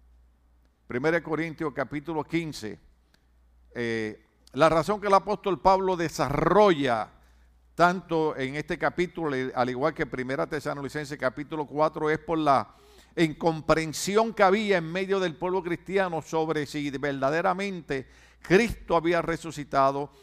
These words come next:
y sobre qué iba a pasar con aquellas personas que morían siendo cristianos y qué iba a pasar con aquellas personas que quedaban vivos. Entonces, eh, eh, el apóstol Pablo escribe y dice, "Lo cierto es que Cristo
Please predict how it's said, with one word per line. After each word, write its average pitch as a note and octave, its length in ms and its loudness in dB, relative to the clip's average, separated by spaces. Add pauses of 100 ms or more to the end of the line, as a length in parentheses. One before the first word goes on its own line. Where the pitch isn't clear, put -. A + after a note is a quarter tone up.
(160)
y D3+ 100 -2
sobre C#3+ 680 -2
qué F#3 160 4
iba G3+ 200 8
a F#3+ 80 6
pasar F3+ 320 2
con E3 180 0
aquellas F3 260 0
personas F#3 420 -4
que E3 140 0
morían E3+ 520 -2
siendo E3+ 320 -6
cristianos D3 600 -4 (240)
y D3 100 -4
qué D#3+ 120 2
iba F#3 120 8
a F3 60 6
pasar E3+ 260 2
con E3+ 140 0
aquellas E3+ 260 0
personas F3 380 -2
que - 180 -6
quedaban E3+ 580 6
vivos. C#3+ 380 -2 (380)
Entonces, F#3+ 400 -4
eh, D3+ 120 -4
eh, C3+ 840 -6
el B2+ 80 -6
apóstol E3+ 480 -2
Pablo F#3+ 260 6
escribe F#3 320 -2
y F3+ 40 -2
dice, E3 140 -6
"Lo D3 120 -4
cierto F3+ 340 -6
es E3+ 60 -8
que E3+ 200 -6
Cristo E3 840 -4